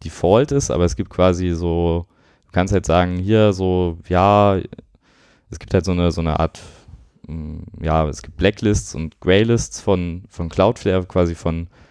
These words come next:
bösartigen Netzbereichen quasi, aus denen ohnehin nichts Gutes kommt, so ungefähr. Und die, ähm,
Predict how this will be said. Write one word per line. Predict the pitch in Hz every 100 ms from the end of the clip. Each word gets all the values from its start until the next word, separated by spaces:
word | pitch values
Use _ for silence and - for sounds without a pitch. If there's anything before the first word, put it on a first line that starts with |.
| _ _ _
bösartigen | - 110 - 85 90 85 82
Netzbereichen | 90 117 - 107 107 110 120 120 -
quasi, | - 98 101 104
aus | 71 -
denen | 90 90
ohnehin | 90 92 110
nichts | 131 127 -
Gutes | 123 123 -
kommt, | 120 123 - - _ _ _ _ _ _
so | -
ungefähr. | 92 107 110 104 113 113 -
Und | 90 85
die, | 92 95 92 90
ähm, | 78 87 87 87 85